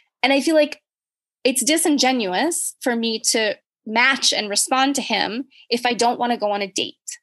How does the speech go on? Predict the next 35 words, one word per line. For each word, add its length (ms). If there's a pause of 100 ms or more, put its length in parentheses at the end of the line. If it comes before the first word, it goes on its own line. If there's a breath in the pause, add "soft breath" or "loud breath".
(360)
It 120
feels 240
disingenuous 640
to 60
me. 160
This 140
is 80
a 80
dating 300
app. 140
This 160
is 120
what 120
we're 100
here 160
for. 320 (260 loud breath)
So 180
my 280
only 280
choice 380
is 360 (500)
ignore 380
him 380 (920)
or 500
match 360
with 120
someone 320
that 100
I 80
don't 220
wanna 180
go 120
out 220
with. 200 (360 loud breath)
And 280